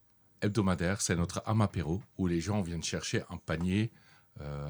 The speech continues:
avec, euh, des légumes biologiques et locaux, des œufs, du pain, des champignons, du lait, euh, voilà. Et, euh, et ça permet, on fait ça le vendredi soir.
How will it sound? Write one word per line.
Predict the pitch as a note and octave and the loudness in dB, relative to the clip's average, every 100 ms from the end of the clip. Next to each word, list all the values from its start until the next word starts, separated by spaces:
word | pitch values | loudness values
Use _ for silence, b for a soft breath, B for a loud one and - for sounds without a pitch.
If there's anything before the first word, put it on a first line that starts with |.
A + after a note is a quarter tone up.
| - | -8
avec, | D#2+ D#2+ E2 D#2+ | -6 -4 -4 -4
euh, | D2+ | -4
des | F2+ | -2
légumes | E2 D#2+ E2 | -2 -2 -4
biologiques | E2 E2 D#2 D#2 E2 - | 0 0 -2 -4 -6 -6
et | F2 | -4
locaux, | D#2+ D2+ D2+ D2+ E2+ F2 D#2+ | -2 -2 -4 -2 0 -2 0
des | F#2 D#2 | -2 -2
œufs, | D#2 D2+ D#2 D#2 D#2 | -6 -6 -4 -2 -2
du | D2 F2+ | -4 -6
pain, | - D#2 E2 E2 E2+ D#2+ D#2+ | -2 -2 -2 -4 -2 -4 -4
des | D#2 | -6
champignons, | - C#2+ D2 D2+ D2+ D#2 D#2 | -8 -10 -8 -6 -4 -2 -4
du | C#2+ C#2+ | -6 -8
lait, | C2+ D#2 D#2+ D2+ | -8 -6 -4 -4
euh, | D#2 D2 C#2+ A#1+ | -4 -4 -6 -8
voilà. | - A2 D#3+ B B B B B - | -2 -2 -2 B B B B B 2
Et, | F#2+ F#2 F2+ | 6 8 8
euh, | F2+ F2 F2 F2+ - | 8 6 6 4 2
et | |
ça | A2+ A#2+ | 2 2
permet, | G#2 G2 C3 | 0 0 0
on | G#2+ G2 | 0 -2
fait | - | -4
ça | A2 A#2+ | 0 2
le | A#2+ | 2
vendredi | G2 G#2+ G2 F#2+ | 2 2 0 -2
soir. | - B1+ - | -4 -6 -10